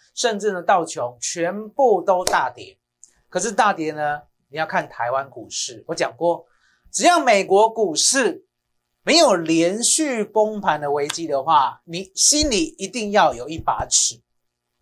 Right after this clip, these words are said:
永远相信台湾股市会世界第一。什么叫世界第一？也就是呢，一定会率先世界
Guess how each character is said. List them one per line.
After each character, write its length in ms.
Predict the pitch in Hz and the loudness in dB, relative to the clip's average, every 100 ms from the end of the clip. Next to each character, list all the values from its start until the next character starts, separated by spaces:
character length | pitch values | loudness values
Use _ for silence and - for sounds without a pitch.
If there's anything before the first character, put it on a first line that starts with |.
| _ _ _ _ _ | _ _ _ _ _
永 340 | 196 240 359 359 | 2 4 4 4
远 340 | 311 214 175 | 4 4 -2
相 400 | - - 254 254 | 0 2 2 0
信 340 | - 254 196 | -4 -4 -6
台 220 | - 170 202 | -2 2 4
湾 240 | 233 247 | 4 0
股 240 | 196 160 | -4 -4
市 240 | 143 214 190 | -2 -2 0
会 180 | 214 160 | 2 0
世 460 | - - 370 240 | 2 2 2 0
界 260 | - 233 175 | -4 -2 -2
第 320 | - - - | -2 -8 -10
一。 240 | 151 160 _ _ _ _ _ _ | -20 -20 _ _ _ _ _ _
什 140 | - | -4
么 60 | 220 | 2
叫 120 | 349 | 4
世 200 | 330 302 | 4 2
界 120 | 262 | 2
第 300 | 247 233 226 | 0 0 -6
一？ 160 | 226 208 _ _ _ _ - | -8 -12 _ _ _ _ -2
也 120 | 208 | 2
就 140 | 277 | 2
是 120 | 269 | 2
呢， 240 | 240 220 - | 2 2 0
一 100 | 190 | -4
定 260 | 190 226 208 | -6 -4 0
会 140 | 214 | 2
率 400 | 190 - 226 170 | 2 2 4 2
先 280 | 165 185 180 | 0 -4 -2
世 300 | - 190 156 | -2 -2 -2
界 380 | - 165 131 | -2 -2 -4